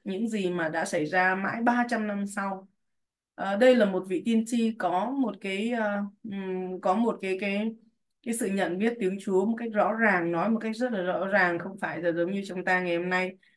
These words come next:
Một số người nói tiên tri theo lượng đức tin, có nghĩa là chúng ta, ờ, nhận được ơn tiên tri, nhưng mà chúng ta, ờ, nói theo đức tin của chúng ta có thôi, chúng ta chưa có một cách, ừm,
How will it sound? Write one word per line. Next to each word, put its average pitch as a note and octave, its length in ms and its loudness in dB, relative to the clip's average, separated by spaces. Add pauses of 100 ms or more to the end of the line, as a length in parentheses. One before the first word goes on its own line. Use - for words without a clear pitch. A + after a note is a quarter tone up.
(160)
Một E3+ 100 -8
số F3+ 200 -4
người F#3+ 300 2
nói E3 180 0
tiên G3 180 -2
tri F#3 340 -2
theo F#3 240 0
lượng F#3 160 -2
đức A3+ 200 -4
tin, A#3+ 300 10 (100)
có F#3+ 80 -10
nghĩa F3+ 240 -6
là G3 140 -4
chúng E3+ 200 -8
ta, F#3 320 2 (440)
ờ, D#3+ 160 -2
nhận F#3 240 2
được F#3 120 0
ơn A#3+ 300 8
tiên A3+ 200 6
tri, A3+ 200 2
nhưng G3+ 180 -4
mà E3+ 160 -4
chúng F3+ 220 -4
ta, F#3+ 340 2 (340)
ờ, E3 300 2 (240)
nói G3 340 2
theo A#3 240 2
đức C4+ 220 -2
tin B3+ 300 8
của F3+ 100 0
chúng F3+ 180 -2
ta F#3+ 140 0
có E3 280 -4
thôi, G#3+ 160 -4
chúng F3 140 -8
ta G3 180 -2
chưa G#3 260 -2
có - 100 -4
một G#3+ 200 -2
cách, A3+ 200 -4
ừm, E3+ 280 -6